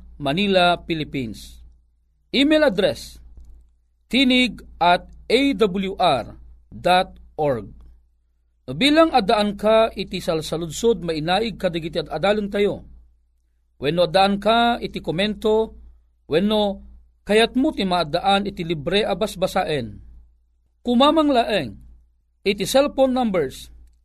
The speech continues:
zero nine one seven, five nine seven, five six seven three wenno zero nine three nine,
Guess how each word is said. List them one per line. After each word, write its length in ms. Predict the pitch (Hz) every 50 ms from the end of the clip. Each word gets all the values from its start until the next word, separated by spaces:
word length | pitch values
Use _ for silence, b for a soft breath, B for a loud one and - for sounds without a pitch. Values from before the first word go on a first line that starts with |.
| _ _ _ _ _
zero 320 | - - - 240 240 240 233
nine 240 | 254 285 302 311
one 240 | 311 294 285 285 247
seven, 560 | - - 202 175 147 147 127 110 101 - - - - - - - _ _ _ _ _ _ _ _ _ -
five 320 | - 214 247 262 262 208
nine 240 | 185 208 226 220 214
seven, 720 | - - 185 165 160 151 151 170 208 233 262 - - - - - - _ _ _ _ _ _ _ _ _ _
five 240 | - 196 233 247 214 175
six 580 | - - 220 208 208 202 - - - - - - -
seven 800 | - - - - - 190 180 156 175 170 165 160 160 147 - -
three 320 | - - 156 135 104 95 - - - - - _ _ _ _ _
wenno 720 | - - 147 170 180 196 226 277 247 202 180 175 175 180 - - - - - _ _ _ _ _ _ _
zero 320 | - - - 311 311 302
nine 320 | 302 285 320 320 320 320 311
three 240 | - 254 240 226 196
nine, 400 | 190 175 147 127 117 - -